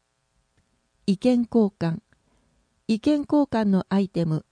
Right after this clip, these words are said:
円卓くんを使って、土山駅北についてみんなで話し合いましょう。お申し込み、お問い合わせ。播磨町都市計画課。電話、零七九四三五の二三六六。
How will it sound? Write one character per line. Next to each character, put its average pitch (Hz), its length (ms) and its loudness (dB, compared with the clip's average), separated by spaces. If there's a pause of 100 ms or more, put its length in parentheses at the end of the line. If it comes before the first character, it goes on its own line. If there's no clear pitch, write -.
円 247 180 2
卓 196 300 -4
く 175 40 0
ん 165 60 0
を 160 80 -2
使 - 240 -6
っ 170 60 -2
て、 - 300 -4 (400)
土 208 280 -4
山 233 240 2
駅 196 260 0
北 - 240 -4
に 233 140 0
つ - 160 -6
い 202 80 -4
て - 240 -4 (120)
み 202 160 2
ん 240 60 0
な 240 120 -2
で 202 80 -2
話 175 320 -2
し 202 100 -2
合 190 60 2
い 185 60 2
ま 180 140 0
し - 160 -6
ょ 160 160 -4 (1600)
う。 196 60 2
お 247 220 4
申 - 60 -10
し - 60 -18
込 233 180 -2
み、 226 200 -2 (100)
お 170 120 0
問 190 220 0
い 185 60 0
合 175 80 0
わ 170 120 -2
せ。 - 240 -8 (760)
播 226 240 2
磨 226 120 2
町 185 280 0
都 180 160 -2
市 226 180 -6
計 202 220 0
画 185 300 -6
課。 170 220 -6 (540)
電 220 260 2
話、 208 220 0 (320)
零 254 180 2
七 226 300 0
九 - 380 -4 (300)
四 254 260 2
三 247 260 -2
五 208 160 0
の 175 300 0
二 214 260 0
三 185 300 -4
六 147 260 -4
六。 160 360 -6